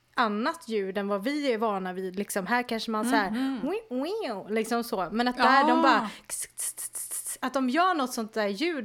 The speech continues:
Speaker 1: där.
Speaker 2: Oj, vad konstigt.
Speaker 1: Ja, att det är kult-, ett kulturellt sätt. Men det blir ju väldigt roligt också för att det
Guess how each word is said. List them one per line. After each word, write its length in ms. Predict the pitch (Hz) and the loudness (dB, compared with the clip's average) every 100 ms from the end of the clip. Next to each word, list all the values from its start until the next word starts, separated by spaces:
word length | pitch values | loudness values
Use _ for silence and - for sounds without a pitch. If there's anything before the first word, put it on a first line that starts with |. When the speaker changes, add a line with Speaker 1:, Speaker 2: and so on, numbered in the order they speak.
| 202 | 0
Speaker 1:
där. 100 | 262 | 2
Speaker 2:
Oj, 140 | 285 - | 2 0
vad 120 | 170 | -4
konstigt. 520 | - 240 277 - 269 | -8 -12 -10 -6 0
Speaker 1:
Ja, 240 | 294 302 269 | 4 4 4
att 160 | 254 | 2
det 80 | 262 | 2
är 120 | 247 | 0
kult-, 560 | 226 - 254 226 - - | -2 -4 -2 -2 -4 -10
ett 160 | 233 | -8
kulturellt 560 | - 226 220 240 302 - | -4 -4 0 0 0 0
sätt. 180 | 214 214 | -2 0
Men 120 | 247 | -2
det 80 | 269 | -2
blir 140 | 269 269 | 0 0
ju 60 | |
väldigt 280 | 302 285 240 | 0 2 2
roligt 280 | 240 208 208 | 0 0 -2
också 220 | 202 208 | -4 -6
för 120 | - | -4
att 80 | 214 | -2
det 220 | 214 202 | 0 0